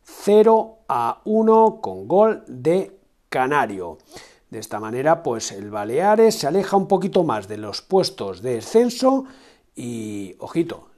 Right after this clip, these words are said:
poco a poco, poco a poco se va acercando también a los puestos de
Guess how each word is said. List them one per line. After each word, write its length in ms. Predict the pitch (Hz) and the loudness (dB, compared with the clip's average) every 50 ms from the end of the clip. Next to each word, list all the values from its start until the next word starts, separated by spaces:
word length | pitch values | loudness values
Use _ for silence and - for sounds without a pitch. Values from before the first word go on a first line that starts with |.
| - - _ _ - | -20 -20 _ _ -8
poco 240 | - 120 113 - 208 | -8 -6 -4 -4 -4
a 80 | - | 0
poco, 600 | - 180 220 226 226 262 254 254 262 240 - - _ | 2 2 2 2 4 4 4 6 4 2 -4 -8 _
poco 200 | - 175 151 117 208 | -4 -4 -2 -2 -4
a 80 | 208 | -2
poco 440 | - 165 160 160 170 175 175 - - - | 0 0 0 0 0 -2 -2 -4 -8 -12
se 200 | - - 98 98 | -14 -12 -8 -2
va 160 | 123 135 147 | 0 0 0
acercando 880 | 226 - - 107 117 151 175 180 180 170 156 - 196 185 185 185 190 185 | 0 -2 -6 -6 0 0 0 0 -2 -6 -6 -4 -2 0 0 0 0 -2
también 500 | 185 175 - 120 156 175 185 190 190 _ | -4 -6 -6 -2 -2 -2 -2 -2 -4 _
a 160 | - 147 143 147 | -4 -4 -4 -4
los 160 | 135 - - | -4 -8 -8
puestos 840 | _ - 196 214 - - - - 247 240 247 240 247 - 107 117 | _ 0 0 0 0 -2 -4 2 4 4 4 4 0 -6 -8 -4
de 340 | 120 151 180 202 180 - | 0 0 2 0 0 -4